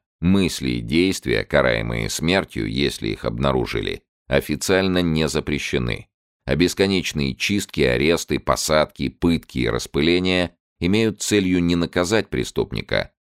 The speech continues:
а устранить тех, кто мог бы когда-нибудь в будущем стать преступником. У члена партии должны быть не только правильные воззрения, но и правильные инстинкты. Требования к его взглядам и убеждениям зачастую не сформулированы в явном виде.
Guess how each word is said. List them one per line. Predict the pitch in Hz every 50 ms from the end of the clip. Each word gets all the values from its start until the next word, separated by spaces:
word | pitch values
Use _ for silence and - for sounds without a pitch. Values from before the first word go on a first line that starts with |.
| _ _
а | - - 76
устранить | 80 82 - - - 92 92 95 90 76 64 58 50 - _
тех, | - - 82 87 90 -
кто | - - - - 78
мог | 71 67 65 58 55
бы | 62 65
когда-нибудь | - - - 64 55 55 57 65 64 60 57 55 53 55 52 50
в | 52 52
будущем | 52 64 62 67 67 - - 98 101 -
стать | - - - - 57 - -
преступником. | - 69 65 - - - - - 55 52 - - 50 50 50 - _ _ _ _ _ _ _ _ _ _ _
У | - 64 -
члена | - - 101 113 117 117 113
партии | - 110 110 104 92 - 92 95
должны | 87 87 82 76 78 85
быть | 78 78 71 -
не | 76 69
только | - 95 92 - 78
правильные | 73 - 69 73 67 65 62 62 60 60 58
воззрения, | 55 57 60 58 - 67 69 67 71 64 55 50 50 50 50 50 - _ _ _ _ -
но | 64 62
и | 62 60
правильные | - 69 69 65 64 64 64 62 64 64 62 62
инстинкты. | 65 64 - - - 85 71 60 - - - 50 - _ _ _ _ _ _ _
Требования | - 87 87 95 85 64 62 57 55 55 53 55 57 57
к | - -
его | 65 64 64 64
взглядам | 53 50 - 57 78 80 76 65 53 53 53 53
и | 55
убеждениям | 55 52 50 57 57 50 52 76 82 87 92 95 98 98 101 95 - _ _ _ -
зачастую | 71 69 95 95 - - 85 - - - 95 92 90
не | 90 85 82
сформулированы | - - 78 73 73 73 71 73 73 73 73 76 73 73 76 76 71
в | 60
явном | 57 60 67 64 55 55 65 65 65 64
виде. | 58 64 60 50 50 50 50 -